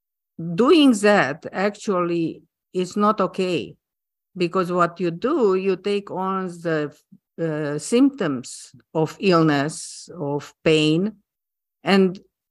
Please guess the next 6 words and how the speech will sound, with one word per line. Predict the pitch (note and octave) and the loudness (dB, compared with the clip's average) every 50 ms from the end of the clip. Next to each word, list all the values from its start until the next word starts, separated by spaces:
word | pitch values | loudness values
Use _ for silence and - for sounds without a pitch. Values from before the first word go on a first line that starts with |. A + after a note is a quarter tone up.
| _ - - | _ -6 -6
you | F#3+ F3 - - G#3 F3+ G3 G#3+ A#3 A#3 A3+ A#3 A3+ G#3 G#3 | -6 -6 -4 -6 -4 0 2 4 6 8 8 8 8 6 4
disable | G3 F#3+ G3 F#3 - G#3+ A3+ C4 C4+ C#4 C#4+ G#3 F#3+ F3+ | 4 2 0 4 6 4 4 4 4 2 2 2 2 2
yourself | E3+ D#3+ E3 E3 - - E3 D#3 C#3+ C#3 - | 0 0 0 -2 -4 -2 -2 -2 -2 -2 -4
as | D3 C#3 - | -8 -6 -6
a | - C#3+ | -8 -10
healer. | - - D#3 C#3 - A2 - - C#3 | -8 -6 -8 -6 -6 -8 -12 -14 -18